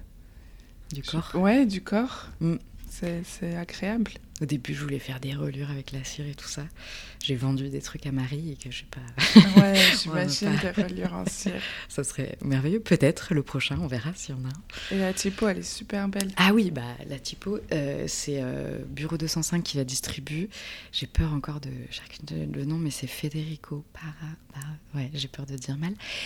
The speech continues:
Speaker 1: Il a fait tout un travail, c'est son diplôme d'A N R T, je
Speaker 2: D'accord.
Speaker 1: crois. Euh, la typo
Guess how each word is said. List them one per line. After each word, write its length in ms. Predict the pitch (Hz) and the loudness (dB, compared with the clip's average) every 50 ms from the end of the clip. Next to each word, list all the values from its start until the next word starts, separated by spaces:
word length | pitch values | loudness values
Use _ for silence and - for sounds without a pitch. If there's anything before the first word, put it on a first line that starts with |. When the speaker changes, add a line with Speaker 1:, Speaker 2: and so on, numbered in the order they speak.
| - - | -6 -2
Speaker 1:
Il 120 | - 160 147 | 2 4 6
a 60 | 151 | 6
fait 140 | 151 - 165 | 6 4 2
tout 180 | - - - - | 0 0 0 2
un 60 | 170 | 2
travail, 300 | 165 - - 165 180 196 | 2 2 2 2 2 2
c'est 100 | 190 170 | 2 2
son 120 | 147 - 143 | 0 0 0
diplôme 340 | 135 151 - - 165 160 165 | 0 0 0 0 2 2 4
d'A 80 | 165 | 4
N 180 | 160 160 156 160 | 4 4 4 4
R 140 | 160 - - | 2 0 -2
T, 240 | - 180 175 196 - - | -2 -2 -2 -2 -4 -6
je 60 | - | -8
Speaker 2:
D'accord. 160 | 190 175 - | -6 -6 -6
Speaker 1:
crois. 300 | - - 170 165 175 196 - - - - - - - - - | -6 -4 -2 0 0 0 -2 -6 -12 -12 -12 -14 -12 -6 -4
Euh, 180 | 156 147 147 143 | -2 -2 0 -2
la 160 | 139 143 139 | -2 -2 -4
typo 320 | 135 - 147 - - 160 | -4 -4 -4 -4 -4 -4